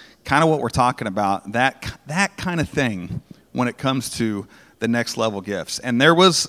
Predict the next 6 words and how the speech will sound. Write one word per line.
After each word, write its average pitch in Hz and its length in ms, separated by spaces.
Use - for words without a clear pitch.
a 135 60
prophet 170 600
who 160 140
routinely 170 640
did 143 220
this 113 420